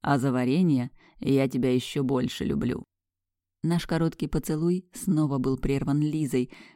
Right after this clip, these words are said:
которая громко спросила из гостиной: "Мам, а ложки или вилки доставать?"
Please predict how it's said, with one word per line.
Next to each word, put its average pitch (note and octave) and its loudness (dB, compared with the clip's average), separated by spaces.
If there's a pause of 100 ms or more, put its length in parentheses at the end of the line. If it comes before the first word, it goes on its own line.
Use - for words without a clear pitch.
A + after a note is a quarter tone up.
которая C3+ -2
громко D3+ 0
спросила C#3 -2
из C#3 0
гостиной: B2+ -2 (380)
"Мам, A#3 6 (220)
а F#3+ 6
ложки C4+ 4
или B3+ 8
вилки A#3 6
доставать?" D3+ -2